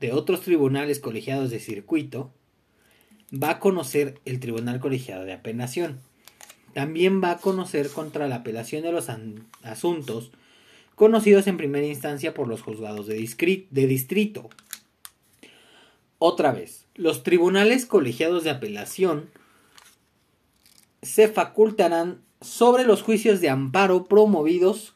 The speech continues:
contra actos de otros tribunales colegiados de circuito. Y dos, de la apelación de los asuntos conocidos en primera instancia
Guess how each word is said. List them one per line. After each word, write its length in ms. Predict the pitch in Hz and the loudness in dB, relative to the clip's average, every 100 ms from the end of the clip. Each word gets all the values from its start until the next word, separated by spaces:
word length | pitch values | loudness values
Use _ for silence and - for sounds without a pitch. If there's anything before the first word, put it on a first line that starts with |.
| _ | _
contra 540 | 208 226 233 190 143 | 4 4 2 -2 -2
actos 340 | 151 156 180 160 | -4 -4 -6 -2
de 120 | 123 | -2
otros 300 | 127 131 147 | -2 -4 -6
tribunales 520 | 143 117 113 113 123 | -4 -4 -4 -8 -8
colegiados 580 | 127 139 127 104 95 98 | -6 -6 -6 -10 -14 -14
de 100 | 104 | -12
circuito. 840 | 123 127 127 170 180 190 - 127 - _ _ _ _ _ _ _ _ _ _ _ _ _ _ _ _ _ _ _ _ _ _ _ | -6 -6 -4 4 4 4 -4 -8 -12 _ _ _ _ _ _ _ _ _ _ _ _ _ _ _ _ _ _ _ _ _ _ _
Y 180 | 139 135 | -4 0
dos, 520 | 151 202 208 202 - _ _ | 6 8 8 4 -10 _ _
de 220 | 139 123 | -8 -4
la 100 | 127 | 0
apelación 760 | 127 131 139 135 131 185 202 202 | 0 2 4 4 2 2 4 4
de 140 | 170 | 2
los 320 | 160 185 208 170 | 2 2 2 0
asuntos 640 | 165 - 196 185 185 - | -6 0 0 2 -4 -4
conocidos 680 | - 214 220 196 170 165 165 | 2 4 4 2 0 -2 0
en 140 | 151 | -4
primera 340 | 131 104 110 135 | -4 -6 -4 -4
instancia 840 | 143 131 - 190 160 127 107 104 | -4 -6 -4 -4 -2 -8 -12 -14